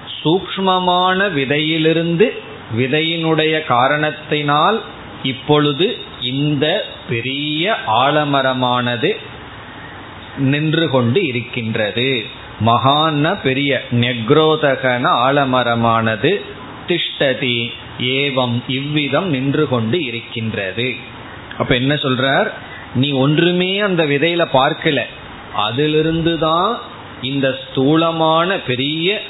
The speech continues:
ஆலமரமானது நின்று கொண்டு இருக்கின்றது என்று சொல்லி, பிறகு ஒரு முக்கியமான வேல்யூ,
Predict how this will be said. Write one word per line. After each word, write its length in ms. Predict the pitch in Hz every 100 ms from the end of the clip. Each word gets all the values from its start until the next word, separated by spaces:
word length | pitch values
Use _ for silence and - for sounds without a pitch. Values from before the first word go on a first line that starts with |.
| - - - 120
ஆலமரமானது 1080 | 127 156 160 147 135 127 123 123 120 120 190
நின்று 420 | 127 135 147 175 139
கொண்டு 280 | 127 113 180
இருக்கின்றது 800 | 123 117 - 113 107 101 95 131 117 - - - - - - - - - - - - - - - - - 143
என்று 260 | 143 131
சொல்லி, 380 | 127 117 123 170 120 - - - - -
பிறகு 300 | 147 143 156
ஒரு 160 | 165 127
முக்கியமான 920 | 123 120 165 165 160 127 127 123 165
வேல்யூ, 560 | 117 117 127 147 135